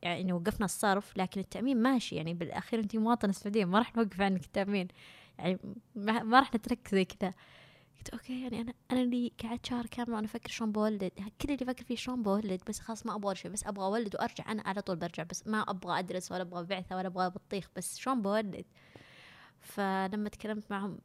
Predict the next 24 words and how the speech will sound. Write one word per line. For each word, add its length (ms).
الملحقية 540
أحيانًا 280
يكونون 440
معقدين 600
بعض 220
الأشياء، 440
لكن 400
كمواطنين، 800
مواطنين 680
يعني 560
لهم 140
فضل 240
كبير، 340
يعني 180
أقصد 320
أشياء 260
دراسة 360
هم 120
معقدين، 460
بس 100
ك-، 120
كخدمات 500
يقدمونها 420
لك 120